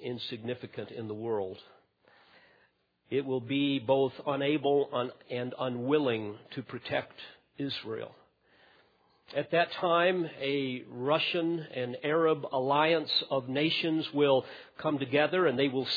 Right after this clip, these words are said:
seize this opportunity to attack Israel. And that is described in Ezekiel thirty-eight and thirty-nine, the war of Gog and Magog.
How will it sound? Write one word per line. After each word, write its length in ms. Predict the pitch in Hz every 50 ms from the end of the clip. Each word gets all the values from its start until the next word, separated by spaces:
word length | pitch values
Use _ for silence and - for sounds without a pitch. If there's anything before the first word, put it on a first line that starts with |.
| - -
seize 500 | - 180 175 175 175 170 170 165 156 147 - - 120 139 127
this 220 | 143 160 156 -
opportunity 880 | 160 160 156 156 - - 147 - - - 165 160 151 151 151 156 170 170 - - - - - - _ _ _ -
to 140 | - 139 131
attack 520 | 127 - - 147 147 151 156 147 - -
Israel. 600 | 175 - 151 151 147 - 147 147 151 156 170 180 - - _ _ _ _ _ _ - - - - _ _ _ _ _ _ _ -
And 140 | 113 117 123
that 300 | 139 143 147 147 - 147
is 320 | 151 143 143 139 135 120 - - - -
described 680 | - 127 123 - - - 156 147 147 151 160 170 147 127
in 80 | 131 131
Ezekiel 500 | 123 113 - 151 147 - - 151 135 -
thirty-eight 460 | - 160 156 147 147 147 156 156 151
and 100 | 139 127 -
thirty-nine, 680 | - 151 143 139 139 127 139 135 139 143 143 143 139
the 60 | 131
war 260 | 131 123 147 151 139 135
of 160 | 123 113 110
Gog 460 | 123 135 135 139 135 139 135 127 131
and 200 | 127 117 113 110
Magog. 640 | 120 135 143 147 123 117 123 117 113 107 107 104